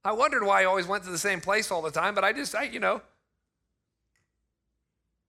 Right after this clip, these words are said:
I wondered why he kept staying at work all the time, much later than anybody else he worked with. It didn't make sense to me." That's the kind of thing happening.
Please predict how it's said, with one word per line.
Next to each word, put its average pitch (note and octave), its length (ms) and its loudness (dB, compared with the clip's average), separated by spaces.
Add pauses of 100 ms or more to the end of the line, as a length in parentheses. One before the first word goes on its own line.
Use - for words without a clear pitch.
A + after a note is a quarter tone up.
(320)
I E3+ 100 -4
wondered C4 260 0
why G3 160 2
he F3 40 0
kept - 200 -6
staying A#3+ 500 -6
at A#2 160 -6
work A3 320 -8
all C3 120 -6
the G#2+ 80 -12
time, G2+ 300 -16 (220)
much A3+ 280 -8
later A#3 240 -8
than F3+ 120 -10
anybody F#3+ 320 -8
else F#3 160 -4
he D#3 80 -12
worked F3 300 -10
with. D3+ 100 -12
It E3 100 -14
didn't C#4 280 -10 (100)
make B3 240 -10
sense - 460 -10
to C4+ 100 -10
me." D4 180 -14 (1040)
That's F#3 160 -6
the A#3+ 60 -4
kind A#3 140 2
of G3 60 -4
thing G3 120 -4
happening. D#3 260 -6